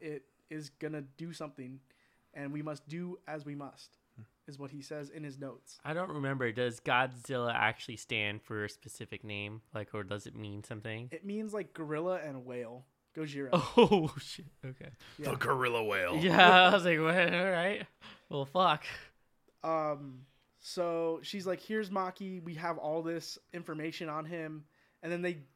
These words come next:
Speaker 1: they provide a giant, it looks like a cell chart,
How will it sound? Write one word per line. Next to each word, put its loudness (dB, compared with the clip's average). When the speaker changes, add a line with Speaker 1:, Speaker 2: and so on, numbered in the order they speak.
Speaker 1:
they -4
provide -4
a -6
giant, -8
it -6
looks -8
like -8
a -8
cell -10
chart, -12